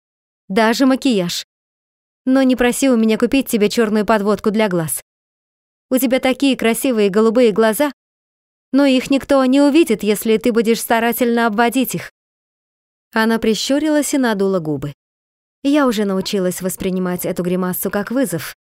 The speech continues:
и перебила её, прежде чем она успела мне возразить.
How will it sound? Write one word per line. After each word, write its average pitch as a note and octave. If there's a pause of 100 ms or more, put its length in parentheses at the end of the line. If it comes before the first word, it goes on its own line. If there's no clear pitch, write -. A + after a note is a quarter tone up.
(760)
и A#3
перебила A#3
её, A#3
прежде A#3+
чем A#3
она G#3+
успела G#3+
мне F#3
возразить. E3